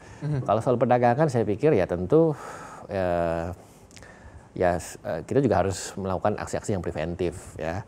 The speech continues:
Speaker 2: Sebagai contoh, Kementerian Perdagangan kemarin Pak Mendak juga sudah memberikan statement bahwa ada dalam rangka pengamanan juga ada beberapa produk ya, mulai dari makanan yang mungkin akan ada moratorium sementara. Ya, dalam rangka juga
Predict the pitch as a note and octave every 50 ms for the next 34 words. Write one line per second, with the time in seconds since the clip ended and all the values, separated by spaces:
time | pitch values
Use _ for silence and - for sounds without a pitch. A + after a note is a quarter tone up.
0 | - - - - - - - - - E2 D#2 D#2 E2 D#2+ D#2 D#2+ D#2 G2 G#2 A2
1 | A2 G#2+ - - E2+ E2 D#2+ D#2 D2+ E2 E2 E2+ F#2+ G2+ G2 - E2+ E2+ G2 F2+
2 | F2 D#2+ C#2+ - - F2+ F2 E2+ F2 F2 E2+ E2 D2+ - E2+ E2+ E2+ F2 D#2+ E2
3 | D#2+ - D#2+ D#2 D#2+ D#2 C#2+ - - E2 E2 E2 G2 F#2+ G#2 G#2+ A2 A2 F#2 D2
4 | D#2 E2+ F2+ C#2+ D2+ D#2+ E2 D#2+ D#2+ D#2+ - - - - - - F#2 F2 E2+ F2
5 | E2 D2+ - D#2+ F2 F2 E2+ D#2 D#2+ F2+ G#2 G#2+ F2+ F2+ F2 E2 D2+ D#2+ E2+ E2+
6 | E2+ E2 D#2 - E2+ E2+ - F#2 F2+ F2 F2 G2 F#2+ - - - - - F#2 G2
7 | - - D#2+ D#2+ C#2+ - D#2 D#2 F2 E2 D#2 E2 E2 F2+ F#2+ F#2+ F#2+ E2 D#2 D#2
8 | D#2 E2 F#2+ G2+ G2 F#2+ F2+ - - - - - F#2 E2 E2 F2 F2 F2 F2 F2
9 | E2 E2+ - F2 F2 F2 E2+ E2 F2 F2 E2+ - E2+ F2 E2+ - G#2 G#2 F#2+ D#2
10 | - - - - - - - - - - - - E2 E2+ F2 D#2 - - F#2+ F2+
11 | F2+ G2 G2+ - -